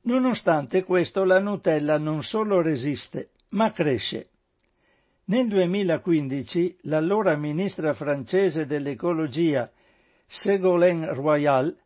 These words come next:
aveva osato affermare in T V che bisognava smettere di mangiarla perché è causa di deforestazione.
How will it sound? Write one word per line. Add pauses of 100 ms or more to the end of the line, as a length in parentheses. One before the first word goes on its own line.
(180)
aveva
osato
affermare
in
T
V (480)
che
bisognava
smettere
di
mangiarla
perché
è
causa
di
deforestazione.